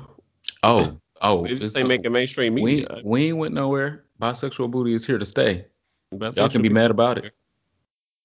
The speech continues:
Speaker 1: Bisexual booty is here to stay. Uh, this week, y'all turned on, um, homosexual dick
Speaker 2: I sure
Speaker 1: instead.
Speaker 2: did.
Speaker 1: Yeah,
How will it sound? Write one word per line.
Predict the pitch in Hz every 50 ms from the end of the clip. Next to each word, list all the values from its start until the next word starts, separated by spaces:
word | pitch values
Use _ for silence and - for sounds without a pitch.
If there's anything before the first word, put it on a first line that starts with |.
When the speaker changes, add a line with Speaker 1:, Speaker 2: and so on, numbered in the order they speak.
| _ _ _ _ _ _ -
Speaker 1:
Bisexual | 90 92 95 92 - 120 117 - - 110 101
booty | 110 107 104 98 90
is | 90 85
here | - 107 95 92
to | 92
stay. | - - - 95 85 82 - _ _ _ _ _ _ _ _ _ _ _ _ _ _ - - - _ _ _ _ _ _ _ _ _ -
Uh, | 98 95 95 95 92 90 85 50 -
this | - 90 101 131 165 165 -
week, | 135 123 113 110 - - - _ _ _ _ _
y'all | - 101 98 101 104 110
turned | 107 - 117 110 104 104 101 101 101 -
on, | - 90 92 90 92 92 90 87 87 87 87 85 - 78
um, | 82 80 80 80 76 76 - 50 - - - - _ _ _ _ _ - 87
homosexual | 92 107 104 92 92 92 - 104 107 107 - 90 87 82 82 82 80 80 76 - 71 80
dick | 85 80 80 78 78 - - - - _ _ _ _ _ _ _ _ _ _ _ _ _ _ _ _ _ _ _ _ _ _ _ _ _ _ _ _ _ _ _ _ _ _ _ _ _ _ _ _ _ _ _ _ -
Speaker 2:
I | 202 208
sure | - - 247 226 202 196 214
Speaker 1:
instead. | 202 202 202 240 233 214 226 - _ _ -
Speaker 2:
did. | - - - - - - _ _
Speaker 1:
Yeah, | - 101 113 139 151 -